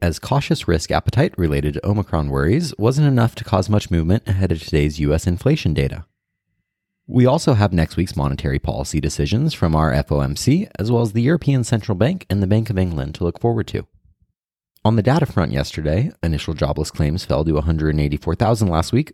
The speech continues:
which included the Thanksgiving Day holiday. Meanwhile, job openings were close to record levels at eleven million, indicating a very tight labor market. Wage inflation is going to be something that the Fed pays close attention to moving forward.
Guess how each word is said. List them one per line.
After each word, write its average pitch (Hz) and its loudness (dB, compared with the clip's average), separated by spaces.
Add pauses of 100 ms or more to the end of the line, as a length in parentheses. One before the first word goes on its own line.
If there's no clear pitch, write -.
which 147 0
included 180 0
the 147 0
Thanksgiving 95 0
Day 95 2
holiday. 101 0 (880)
Meanwhile, 110 2
job 78 -2
openings 82 0
were 82 -2
close 90 -2
to - -6
record 87 -2
levels 104 0
at 98 2
eleven 104 2
million, 107 -2 (200)
indicating 143 0
a 98 0
very 107 2
tight 110 -2
labor 104 0
market. 65 -10 (960)
Wage 156 2
inflation 104 0
is 92 0
going 85 2
to 78 0
be 76 0
something 85 -2
that 98 -2
the - -12
Fed 71 -4
pays 76 0
close 101 -2
attention 73 -2
to 73 -6
moving 78 -2
forward. 147 -2